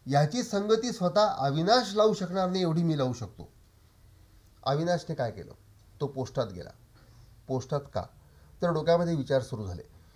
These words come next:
की कालपासून ही जी साखळी सुरू झालेली आहे, इथे काहीतरी लिही, तिथे काहीतरी लिही, हे कशामुळे? तर मधुवंतीच्या वडिलांनी होकार दिल्यामुळे आणि मधुवंती इथे नसल्यामुळे.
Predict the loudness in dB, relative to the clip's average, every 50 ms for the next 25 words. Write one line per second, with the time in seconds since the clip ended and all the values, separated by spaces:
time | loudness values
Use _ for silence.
0 | -20 -6 -4 -4 0 6 8 8 10 8 8 6 2 2 2 0 0 0 0 0
1 | -2 -4 -4 -2 -2 -2 -2 0 -2 -2 -2 -2 -4 -4 -2 -2 -2 0 0 0
2 | 0 0 0 0 0 0 -2 -4 -6 -8 -4 -4 -4 -2 -2 -4 -4 -4 -4 -2
3 | -2 -2 -2 -4 -6 -4 -4 -4 -4 -4 -6 -4 -4 -4 -2 -2 -2 -2 -2 -2
4 | -2 4 4 4 6 6 4 2 2 -2 -6 -14 -20 -20 -8 -4 -2 0 2 2
5 | 2 2 2 2 2 2 0 -2 -2 -2 -2 -2 0 0 0 0 0 0 0 0
6 | 0 2 0 0 0 0 -2 -2 -2 -2 -2 -4 -6 -8 -10 -16 _ -20 _ _
7 | _ _ _ _ _ _ _ _ -4 -4 -2 0 0 0 0 0 -2 -2 -4 -6
8 | -6 -8 -8 -6 -6 -4 -4 -6 -6 -6 -8 -8 -8 -10 -12